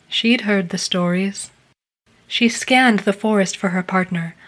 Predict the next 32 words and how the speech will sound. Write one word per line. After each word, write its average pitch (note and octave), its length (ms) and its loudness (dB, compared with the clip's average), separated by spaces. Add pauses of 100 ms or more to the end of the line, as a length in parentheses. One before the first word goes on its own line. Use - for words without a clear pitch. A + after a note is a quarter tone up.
(160)
looking A#3 300 2
for A3+ 140 2
her G#3 120 4
companion G#3 640 4
through F#3+ 180 -2
the F3 80 -2
trees A#3 580 4
and F3 220 0
leaves G3+ 460 2
and F3+ 200 0
rocks. E3 560 -4 (440)
He B3+ 180 0
was B3 200 2
older A#3 340 4
than E3 200 0
her E3+ 260 -2
and G#3 300 0
probably C4+ 440 2
more A3 220 6
seasoned G3+ 560 2
at F#3 140 0
evasion. F3 580 0 (320)
She - 260 0
wished A3+ 580 2
they F3+ 140 2
were F3 120 0
together F#3 440 0
now. F#3 360 0 (420)
How A#3 240 0
stupid A#3 760 2
that G3+ 240 2
these G#3 220 2